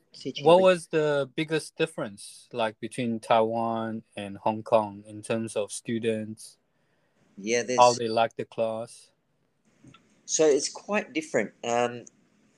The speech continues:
Speaker 2: Quite different?
Speaker 1: it's
Speaker 2: Wow.
Speaker 1: quite different, and I think
Speaker 2: Wow.
Speaker 1: what you could attribute it to would be perhaps the environment and the working culture. So
Speaker 2: Mm-hmm.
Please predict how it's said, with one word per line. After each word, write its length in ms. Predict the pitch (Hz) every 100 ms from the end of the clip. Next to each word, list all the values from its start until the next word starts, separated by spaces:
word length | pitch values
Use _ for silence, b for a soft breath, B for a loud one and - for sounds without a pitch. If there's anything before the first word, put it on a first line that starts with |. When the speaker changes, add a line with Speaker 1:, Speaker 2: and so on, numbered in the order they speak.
| _ _ _
Speaker 2:
Quite 340 | - 143 185 -
different? 520 | 196 - 254 269 -
Speaker 1:
it's 200 | 151 -
Speaker 2:
Wow. 60 | 135
Speaker 1:
quite 220 | 208 196
different, 360 | 175 185 165 127
and 140 | 156
I 80 | 170
think 260 | 170 214 208
Speaker 2:
Wow. 180 | 156 131
Speaker 1:
what 160 | 160
you 160 | - 156
could 340 | - 156 139 -
attribute 540 | 131 - 156 - 151
it 260 | 131 - _ -
to 280 | 139 135 135
would 300 | 123 127 -
be 440 | 123 127 127 123 123 _ _ _ _ _ _ _ _ _ -
perhaps 400 | 143 139 151 -
the 160 | 151 135
environment 720 | 123 107 127 139 143 135 135
and 120 | 120 117
the 60 |
working 440 | 101 113 120 127 127
culture. 520 | - 135 131 - 147 _ _ _ _ _ _ _ _
So 260 | - - 127
Speaker 2:
Mm-hmm. 260 | 117 113